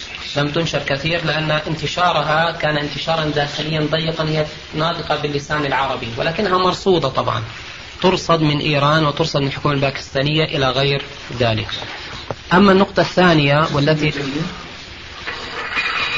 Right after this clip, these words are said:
اسمها المجاهدون، أما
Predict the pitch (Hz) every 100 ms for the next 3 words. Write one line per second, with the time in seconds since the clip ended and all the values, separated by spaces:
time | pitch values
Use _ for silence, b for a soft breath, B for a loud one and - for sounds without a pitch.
0 | - - - - - - - - - -
1 | - - - - - - 143 143 143 143
2 | 139 139 135 110 - - - - - -
3 | - - - - - - - - - -
4 | - - - - - - - - - -
5 | - 185 185 160 170